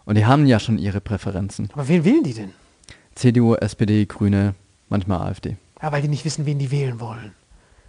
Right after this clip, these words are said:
Speaker 2: Weil die diese
Speaker 1: Nee, weil sie,
Speaker 2: Ausländerparteien
Speaker 1: weil
Speaker 2: haben.
Speaker 1: sie, weil sie selber dort auch ihre Rep-, äh, ihre Interessen vertreten sehen. Ich meine, wir haben viele beispielsweise in der, ähm, Arbeiterklasse, die halt in der S P D ihre traditionelle,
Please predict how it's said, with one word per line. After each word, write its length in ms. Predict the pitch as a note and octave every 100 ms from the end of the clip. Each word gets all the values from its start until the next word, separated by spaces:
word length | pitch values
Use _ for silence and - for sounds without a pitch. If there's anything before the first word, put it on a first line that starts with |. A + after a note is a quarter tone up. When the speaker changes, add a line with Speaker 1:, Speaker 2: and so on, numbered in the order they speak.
| _ -
Speaker 2:
Weil 120 | D3
die 60 |
diese 180 | C#3 D3+
Speaker 1:
Nee, 120 | D3+
weil 160 | G#3 E3
sie, 60 | C3
Speaker 2:
Ausländerparteien 520 | E3 D3 D3 C#3 C#3
Speaker 1:
weil 140 | B2+
Speaker 2:
haben. 100 | D3
Speaker 1:
sie, 120 | C#3+ B2+
weil 140 | C3+
sie 120 | A#2+
selber 560 | A2 A#2+ C#3+ A#2+ G#2 G2+
dort 320 | G#2 G2+ -
auch 140 | F#2+ -
ihre 500 | A2+ G#2 G#2 G#2 G2
Rep-, 240 | G#2+ _ -
äh, 260 | G2+ G2 F2
ihre 160 | G#2
Interessen 380 | G2+ C#3 D3 C#3
vertreten 480 | G#2+ - G#2 - F#2+
sehen. 200 | - A2 _ - -
Ich 100 | G2+
meine, 200 | A#2+ A#2+
wir 140 | A2
haben 260 | A2+ A2+ A2
viele 300 | - B2 G#2+
beispielsweise 580 | G2 - G#2 - F#2+ G2
in 60 |
der, 220 | F#2+ F#2+ F#2+ _ _ _ -
ähm, 460 | G2+ F#2+ F#2 F#2+ - _ _ _
Arbeiterklasse, 760 | G2+ G#2 G#2+ G#2+ A#2 G#2+ B2 A2
die 280 | G#2+ G#2 G2
halt 240 | G2 G2
in 180 | - G#2
der 160 | G2+ -
S 140 | -
P 120 | A#2
D 260 | G#2 G#2+ G#2
ihre 400 | G2 G#2 G2 F#2+
traditionelle, 760 | - G2 F#2+ - F#2+ F2+ F#2